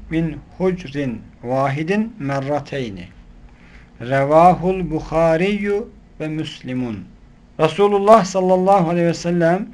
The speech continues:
şöyle buyurdu. "La yuldegu, sokulmaz, ısırılmaz. Kim?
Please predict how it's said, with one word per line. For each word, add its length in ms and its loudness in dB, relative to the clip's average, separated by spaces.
şöyle 560 2
buyurdu. 520 -8
"La 240 10
yuldegu, 800 0
sokulmaz, 1000 2
ısırılmaz. 1120 0
Kim? 340 0